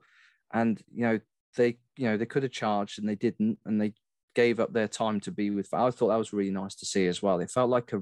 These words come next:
really, it felt like a really positive engagement from the Henson Company,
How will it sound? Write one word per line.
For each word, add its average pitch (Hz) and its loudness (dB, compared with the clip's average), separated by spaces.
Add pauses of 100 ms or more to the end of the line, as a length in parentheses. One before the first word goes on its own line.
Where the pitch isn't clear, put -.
really, 107 0 (840)
it 123 -2
felt 180 4
like 190 0
a 180 6
really 131 2 (120)
positive 113 0
engagement 90 -2
from 78 -6
the 76 -4
Henson 71 -4
Company, - -10